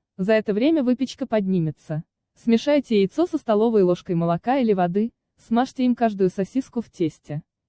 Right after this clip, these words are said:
Некоторые сосиски по желанию украсьте семенами кунжута. Пять. Выпекайте булочки в разогретой до ста восьмидесяти двухсот градусов духовке около пятнадцати минут.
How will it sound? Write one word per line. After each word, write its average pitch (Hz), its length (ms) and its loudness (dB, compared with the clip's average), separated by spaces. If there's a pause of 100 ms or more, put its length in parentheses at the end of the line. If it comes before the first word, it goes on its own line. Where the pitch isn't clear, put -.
Некоторые 220 500 2
сосиски 269 540 -4
по 233 120 -2
желанию 262 440 2
украсьте 226 420 -2
семенами 196 520 0
кунжута. 170 640 -2 (400)
Пять. 311 380 0 (300)
Выпекайте 247 540 0
булочки 247 420 0
в 190 40 0
разогретой 214 540 0
до 226 120 0
ста 294 220 -2
восьмидесяти 226 600 0
двухсот 202 400 -2
градусов 208 500 0
духовке 190 520 -2
около 285 380 0
пятнадцати 202 580 -6
минут. 165 340 -2